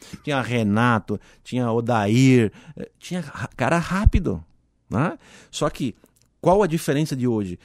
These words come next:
Que o Garrincha, pra gente pegar lá atrás, Edu,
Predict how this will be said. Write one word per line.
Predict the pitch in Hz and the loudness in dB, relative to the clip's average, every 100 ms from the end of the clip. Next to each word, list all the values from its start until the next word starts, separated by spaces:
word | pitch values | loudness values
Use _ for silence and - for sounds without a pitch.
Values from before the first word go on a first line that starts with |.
| - _ - | -20 _ -10
Que | 131 127 117 | -2 -2 -2
o | - | -2
Garrincha, | 123 131 104 131 165 160 131 123 | 0 0 2 4 6 6 2 0
pra | 120 | -2
gente | - | 0
pegar | 120 127 | 2 2
lá | 120 | 2
atrás, | 98 123 151 143 117 104 | 2 0 2 2 0 0
Edu, | 117 95 147 175 151 | 2 8 10 12 10